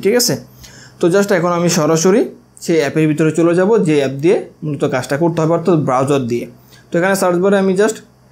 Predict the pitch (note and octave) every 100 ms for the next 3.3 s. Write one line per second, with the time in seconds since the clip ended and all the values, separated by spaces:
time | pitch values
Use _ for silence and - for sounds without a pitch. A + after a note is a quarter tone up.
0 | _ - C3+ E3 F3+ E3+ E3+ F3+ F#3 -
1 | D#3 D#3 F3+ D#3+ - C3 A#2+ A#2+ - -
2 | - E3 F3+ F#3+ G#3 A#3 G4+ F3 F3+ F#3
3 | D#3+ D3